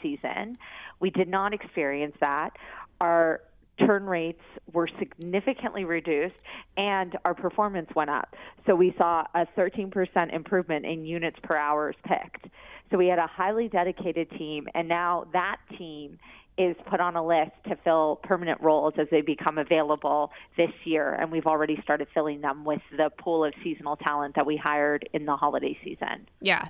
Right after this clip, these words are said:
Speaker 2: that is, that is fantastic. It's commendable. Hey, if you're listening, would you consider an open hiring model for your company?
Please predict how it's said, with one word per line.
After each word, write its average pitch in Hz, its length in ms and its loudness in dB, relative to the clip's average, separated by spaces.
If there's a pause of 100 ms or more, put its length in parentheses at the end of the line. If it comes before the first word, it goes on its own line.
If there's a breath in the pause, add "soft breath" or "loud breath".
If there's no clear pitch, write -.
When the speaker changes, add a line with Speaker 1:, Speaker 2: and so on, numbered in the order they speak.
Speaker 2:
that 226 160 4
is, 220 260 -2
that 180 200 4
is 190 200 -2
fantastic. 165 720 -2
It's 170 120 -6
commendable. 190 420 2
Hey, 233 220 6
if 220 140 2
you're 285 140 0
listening, 233 540 -2
would 185 200 -2
you 214 240 2
consider 240 640 2 (560 loud breath)
an 180 420 4
open 208 320 4
hiring 180 640 2
model 170 480 2
for 170 300 -2
your 175 280 0
company? 143 680 -4